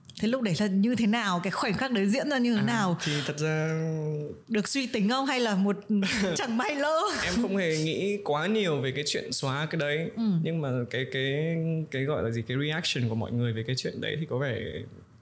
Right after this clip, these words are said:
Speaker 2: gọi là gì? Nhiều hơn em nghĩ.
Speaker 1: Ừ.
Speaker 2: Ừm, cái
Speaker 1: Tuổi
Speaker 2: hồi đấy
Speaker 1: thơ của mọi người, tuổi
Speaker 2: Tuổi thơ.
Speaker 1: trẻ của mọi người mà.
Speaker 2: <laughs>
Speaker 1: Em đã không hề nghĩ đến tuổi trẻ của mọi người.
Speaker 2: Em không nghĩ quá nhiều bởi vì em,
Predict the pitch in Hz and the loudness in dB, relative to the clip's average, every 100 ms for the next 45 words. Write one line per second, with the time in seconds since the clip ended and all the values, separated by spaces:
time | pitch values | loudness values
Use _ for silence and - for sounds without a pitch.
0 | - - - 80 113 113 117 117 - - | -20 -10 -4 -2 -2 -2 0 0 -4 -12
1 | - 139 123 135 135 131 131 156 - - | -4 -2 0 0 0 0 0 -2 -4 0
2 | 240 226 208 214 - - 135 135 139 139 | 2 4 2 -2 -12 -8 -4 -2 0 0
3 | 135 135 135 131 143 254 135 127 294 302 | 0 -2 -4 -4 -2 0 0 0 0 0
4 | 254 202 208 233 240 240 240 226 196 131 | 0 0 0 2 2 0 0 0 0 -2
5 | 220 190 190 208 247 262 262 254 247 247 | -2 0 2 2 2 2 2 0 0 0
6 | 254 277 277 - - - - - - - | 0 -2 -4 -8 -20 -20 -20 -20 -20 -20
7 | - - - - - - - - 233 214 | -18 -16 -16 -16 -16 -12 -6 -2 -2 0
8 | 202 - - 277 415 453 277 285 302 320 | -2 0 -2 -2 0 0 2 2 2 0
9 | 320 269 247 285 233 220 185 196 202 202 | 0 -2 -2 0 0 0 2 2 4 4
10 | 175 - - - - - - 165 170 175 | 2 -2 -14 -20 -20 -8 -2 -2 0 0
11 | 165 151 147 156 185 123 110 120 | 0 0 0 2 2 2 0 0